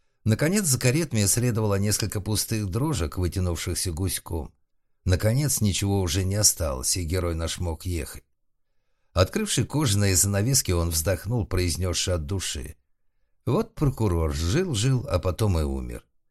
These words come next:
И вот напечатают в газетах, что скончался, к прискорбию подчинённых и всего человечества. Почтенный гражданин, редкий отец, примерный супруг. И много напишут всякой всячины. Прибавить, пожалуй, что было сопровождаем плачем вдов и сирот.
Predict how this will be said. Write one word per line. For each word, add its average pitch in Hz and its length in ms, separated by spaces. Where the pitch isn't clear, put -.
И 113 100
вот 101 320
напечатают 104 640
в 85 80
газетах, 98 480
что - 180
скончался, 82 800
к - 80
прискорбию 95 640
подчинённых 101 680
и 85 120
всего 90 300
человечества. 87 840
Почтенный 156 520
гражданин, 82 640
редкий 90 360
отец, 90 420
примерный 80 480
супруг. 78 640
И 139 80
много 202 300
напишут 104 400
всякой 92 380
всячины. 78 520
Прибавить, 98 480
пожалуй, 87 400
что 98 220
было 85 260
сопровождаем 87 800
плачем 90 480
вдов 80 300
и 87 60
сирот. 85 440